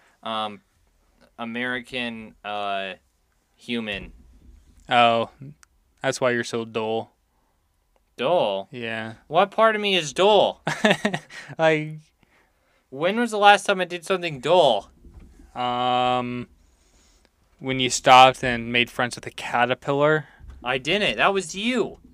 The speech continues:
Speaker 2: No.
Speaker 1: Yeah?
Speaker 2: That was you.
Speaker 1: Oh, I forgot I did that too. But it was really quick. How was that dull? Do you just hate caterpillars or something?
Speaker 2: No, it just wasn't exciting.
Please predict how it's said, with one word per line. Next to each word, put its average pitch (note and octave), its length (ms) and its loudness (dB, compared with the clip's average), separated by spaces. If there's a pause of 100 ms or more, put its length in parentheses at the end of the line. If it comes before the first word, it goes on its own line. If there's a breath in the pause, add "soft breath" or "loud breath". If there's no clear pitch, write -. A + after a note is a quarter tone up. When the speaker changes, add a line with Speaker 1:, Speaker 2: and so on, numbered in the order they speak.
(120)
Speaker 2:
No. D#3+ 720 4
Speaker 1:
Yeah? D#3+ 300 4
Speaker 2:
That D#3+ 200 10
was F3+ 200 2
you. C3+ 480 0 (120)
Speaker 1:
Oh, A#2 280 -2
I G#2+ 120 -6
forgot A2 300 -8
I G#2+ 120 -6
did G2 180 -12
that G2+ 200 -8
too. F#2+ 320 -10 (480)
But G#3 120 -6
it C4 80 -2
was B3+ 180 -10
really C4+ 340 -6 (200)
quick. G3+ 680 -4
How A3 200 2
was C4 140 -2
that A3+ 200 0
dull? F#3 460 2 (220 soft breath)
Do D3+ 100 -8
you F#3 100 -4
just F#3 200 -8
hate - 240 -2
caterpillars G3 760 -2
or G#3 100 -8
something? A3+ 580 -4 (300)
Speaker 2:
No, D3 600 -2
it E3+ 100 -2
just E3 220 -10
wasn't D#3+ 360 -6
exciting. F#3 800 -2